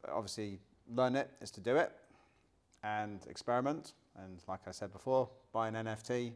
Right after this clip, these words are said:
see what it's like, um, and, uh, y-, you know, see if there's, you know, think of some ideas, you know, of how maybe N F T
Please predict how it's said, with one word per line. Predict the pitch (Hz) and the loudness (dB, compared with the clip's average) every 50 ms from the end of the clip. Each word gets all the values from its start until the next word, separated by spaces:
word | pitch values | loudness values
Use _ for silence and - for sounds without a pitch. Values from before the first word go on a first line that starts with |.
| - - _ _ _ _ _ _ _ | -12 -20 _ _ _ _ _ _ _
see | - - 120 | -8 -4 -2
what | 107 113 | 0 0
it's | 110 107 113 | 0 0 2
like, | 113 117 123 123 - - - - _ _ _ _ _ _ _ _ _ _ _ _ 104 | 4 4 4 4 2 -4 -16 -20 _ _ _ _ _ _ _ _ _ _ _ _ -2
um, | 104 107 110 107 107 104 101 98 - _ _ _ _ _ _ _ _ _ - | 0 0 0 0 -2 -6 -10 -12 -16 _ _ _ _ _ _ _ _ _ -2
and, | 113 110 107 110 110 98 101 - | -2 0 0 -2 -4 -6 -2 2
uh, | 120 117 117 117 117 120 113 - - - | 4 6 8 8 6 6 4 0 -6 -10
y-, | - 117 117 - | -10 -8 -8 -6
you | - 120 | -6 -4
know, | 117 123 131 131 - _ _ _ | -4 -4 -4 -6 -10 _ _ _
see | - - - - 127 123 120 120 120 120 - - - - | -14 -12 -6 -4 -2 0 0 -2 -4 -6 -8 -10 -6 -2
if | 117 123 120 110 110 - - - - | 0 2 2 0 -2 -6 -14 -8 -2
there's, | 120 120 120 120 113 110 113 - - | 2 2 2 2 0 -2 -8 -8 -6
you | 127 | -4
know, | 120 117 - - _ _ _ - - - - _ - | -4 -4 -6 -10 _ _ _ -20 -20 -20 -20 _ -6
think | - 139 131 120 | -4 -2 -2 -2
of | 113 | 0
some | 131 135 | 2 6
ideas, | 131 131 107 127 147 156 127 92 - - - - _ | 6 6 6 6 4 4 4 0 -2 -6 -12 -16 _
you | 101 98 | -10 -8
know, | 98 104 117 107 101 | -6 -6 -6 -8 -12
of | 95 - | -10 -2
how | 113 113 107 107 101 101 - | 2 4 4 4 2 0 -4
maybe | 113 110 107 107 107 101 98 - - - _ _ _ _ - | -6 -6 -4 -4 -6 -6 -8 -10 -16 -20 _ _ _ _ -2
N | 120 120 | 0 0
F | 117 117 | 0 0
T | - 123 113 | 0 -4 -4